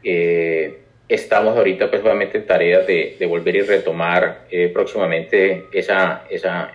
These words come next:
ese presupuesto, pues, obviamente de exportación. Actualmente se está exportando a Chile, eso sí está haciendo con la avena, eh,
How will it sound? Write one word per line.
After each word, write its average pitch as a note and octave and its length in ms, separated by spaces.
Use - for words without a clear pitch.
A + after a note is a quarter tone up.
ese - 180
presupuesto, G2+ 600
pues, F#2+ 180
obviamente F#2+ 360
de F#2+ 60
exportación. - 720
Actualmente G#2+ 500
se A2+ 60
está F#2 160
exportando - 520
a - 60
Chile, C3+ 600
eso F#2 160
sí G2 100
está G#2 160
haciendo B2+ 360
con F#2 180
la F2 100
avena, G2 420
eh, E2 680